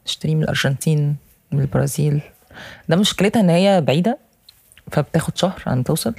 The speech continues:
وشحنها غالي. وسعر أمريكي مثلا تقدم سعر مهول امبارح في المناقصة، كان ربعمية حاجة وستين. ده رقم كان غريب، حاجة د-، يعني كان رقم ك-،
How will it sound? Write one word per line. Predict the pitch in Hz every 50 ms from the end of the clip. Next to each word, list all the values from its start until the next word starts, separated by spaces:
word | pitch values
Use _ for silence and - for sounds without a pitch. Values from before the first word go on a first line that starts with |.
| - _ _ _ _ _
وشحنها | - - - - 185 190 - 156 - 147 156 151
غالي. | 143 147 143 135 135 135 - _ _ _ - _
وسعر | 147 139 147 - 151 147 - - - - - -
أمريكي | 139 143 160 - - 190
مثلا | 180 180 175 - 185 185 196 202 196 - - - - - - - - - - - _ _
تقدم | - 147 151 - 156
سعر | 139 - 165 170 170
مهول | 160 143 131 131 156 160 165
امبارح | 151 135 139 143 151 143
في | - -
المناقصة، | 131 131 127 135 - - - - 156
كان | - - 139 131 131 131 131 - 143 120 - - -
ربعمية | 131 131 127 143 143
حاجة | 131 151 147 151 147
وستين. | 139 135 127 123 123 123 123 123 - - 143 - _ - - 139 127
ده | 127
رقم | - - 190 180 151 135
كان | - - - 123 120
غريب، | 120 120 123 120 123 113 - _ _ _ _ _ _ _ -
حاجة | 135 139 127 135
د-، | 117 - -
يعني | - 120 117 120
كان | - 123 123
رقم | 143 - -
ك-، | 139 - - -